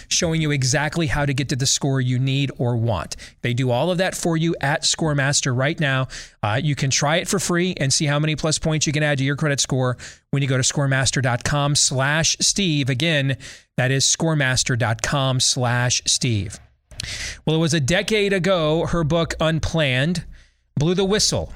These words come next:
on the behind-the-scenes goings-on at Planned Parenthood, America's largest abortion provider. Uh, it was just three years ago that the film based on that, uh, movie,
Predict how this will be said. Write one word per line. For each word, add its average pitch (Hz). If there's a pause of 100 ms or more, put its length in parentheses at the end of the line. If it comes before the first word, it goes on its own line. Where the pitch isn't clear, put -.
(160)
on 131
the 131
behind-the-scenes 151
goings-on 147
at 143
Planned 147
Parenthood, 131
America's 127
largest 131
abortion 131
provider. 110 (520)
Uh, 120
it 147
was 139
just 151
three 240
years 139
ago 117 (840)
that 175
the 175
film 180
based 139
on 131
that, 131
uh, 127
movie, 120